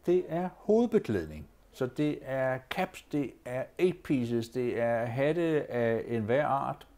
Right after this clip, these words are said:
bowlerhatte, høje hatte. Og så kan vi lidt stokke og lidt halsterklæder og lidt andre ting. Så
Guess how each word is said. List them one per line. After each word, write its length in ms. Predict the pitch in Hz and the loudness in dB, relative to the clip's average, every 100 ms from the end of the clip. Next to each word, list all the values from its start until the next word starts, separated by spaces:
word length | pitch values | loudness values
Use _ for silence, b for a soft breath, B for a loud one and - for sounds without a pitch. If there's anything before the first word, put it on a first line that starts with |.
| - | -2
bowlerhatte, 680 | 127 147 170 143 120 107 107 | 2 2 2 2 0 2 -2
høje 360 | 101 131 180 | 0 0 0
hatte. 320 | 151 95 85 98 B B B B B B B B - | 0 0 -2 -8 B B B B B B B B 0
Og 140 | 110 | 0
så 180 | - 95 | 0 -2
kan 260 | 113 107 | 2 2
vi 460 | 127 143 139 127 127 | 4 2 4 2 0
lidt 280 | 120 117 107 | -2 -6 -6
stokke 640 | - 98 92 104 139 127 | -2 2 4 2 -2 -2
og 120 | 113 101 | -2 -2
lidt 180 | 95 | -4
halsterklæder 720 | - - 98 - - 127 107 110 | -4 -6 -4 -6 -2 2 2 2
og 220 | 101 95 | 0 0
lidt 140 | 98 | -2
andre 260 | 87 101 147 | -2 -4 -6
ting. 240 | - 156 - 120 | -4 -4 -4 -18
Så 760 | - 120 107 101 95 90 87 | -6 0 2 2 0 -2 -4